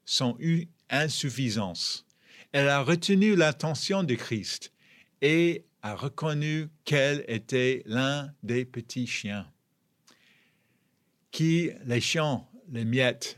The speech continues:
sur le sol. Et elle était heureuse même de, de cela. <laughs> Or, le Christ, dans son cœur, ne le regarde pas comme ça.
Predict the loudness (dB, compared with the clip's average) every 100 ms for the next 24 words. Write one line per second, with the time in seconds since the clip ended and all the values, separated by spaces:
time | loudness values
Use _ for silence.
0 | -12 -6 -4 -2 -4 -8 -4 -2 0 -4
1 | -8 -18 _ _ _ 0 0 2 2 0
2 | 0 0 0 -6 0 2 4 4 4 4
3 | 0 -4 0 2 2 -2 -6 _ -2 0
4 | 0 -4 _ _ _ -6 -2 0 0 0
5 | 0 -4 -12 -14 -12 -12 -12 _ _ -20
6 | -20 _ _ _ 0 2 2 -2 -14 -20
7 | _ _ _ _ -4 -4 -2 2 2 2
8 | -4 -10 -4 0 2 2 0 -2 -2 -6
9 | -8 -16 _ _ _ _ -4 2 4 2
10 | 2 0 2 2 0 -6 -14 -2 2 2
11 | 0 -8 _ -6 -4 -4 -6 -8